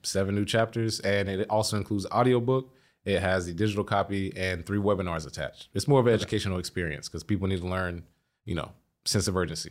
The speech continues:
Speaker 2: So if somebody
Speaker 1: Mm-hmm.
Speaker 2: bought the first one, they should definitely still go buy the second one.
Speaker 1: Absolutely. Mm-hmm.
Speaker 2: Awesome, man.
Speaker 1: Take it a step up, man. You gotta step
Speaker 2: All
Speaker 1: up
Speaker 2: right.
Speaker 1: our game.
Speaker 2: And then where can people find you on Twitter?
Speaker 1: <laughs> At Bitcoin Zay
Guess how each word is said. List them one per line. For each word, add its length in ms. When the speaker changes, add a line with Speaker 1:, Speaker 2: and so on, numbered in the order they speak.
Speaker 2:
So 240
if 100
somebody 220
Speaker 1:
Mm-hmm. 60
Speaker 2:
bought 120
the 60
first 260
one, 140
they 80
should 120
definitely 220
still 180
go 120
buy 80
the 80
second 260
one. 80
Speaker 1:
Absolutely. 400
Mm-hmm. 160
Speaker 2:
Awesome, 280
man. 100
Speaker 1:
Take 160
it 40
a 40
step 240
up, 160
man. 140
You 60
gotta 100
step 140
Speaker 2:
All 40
Speaker 1:
up 60
Speaker 2:
right. 80
Speaker 1:
our 80
game. 120
Speaker 2:
And 80
then 80
where 120
can 120
people 200
find 280
you 100
on 180
Twitter? 340
Speaker 1:
<laughs> 200
At 220
Bitcoin 320
Zay 340